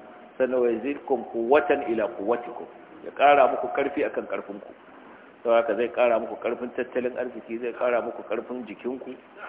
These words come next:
zai ƙara muku ƙarfin hankalinku da lafiyarku. Saboda haka Annabi sallallahu alaihi wasallam ya roƙi ruwa mai amfani wanda zai zama ta hanyar sa an samu arziki da ga-, da jiki zai yi gar-,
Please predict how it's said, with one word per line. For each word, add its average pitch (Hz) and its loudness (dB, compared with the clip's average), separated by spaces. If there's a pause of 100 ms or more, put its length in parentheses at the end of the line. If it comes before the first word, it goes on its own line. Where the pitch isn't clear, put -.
(220)
zai - -10
ƙara 127 2
muku 120 -4
ƙarfin 120 -4
hankalinku 120 -4
da 95 -4
lafiyarku. 98 -6 (760)
Saboda 117 2
haka 110 -2
Annabi 120 -6
sallallahu 123 0
alaihi 117 -10
wasallam 123 -2
ya 131 2
roƙi 123 -2
ruwa 139 4 (300)
mai 117 0
amfani 110 0 (140)
wanda 110 -6
zai 123 0
zama 120 -2 (240)
ta 131 4
hanyar 143 2
sa - -6
an 135 -4
samu 117 0
arziki 135 -6
da 113 -2
ga-, 120 0 (100)
da 107 -4 (140)
jiki 131 -6
zai 139 0
yi 120 -4
gar-, 107 -4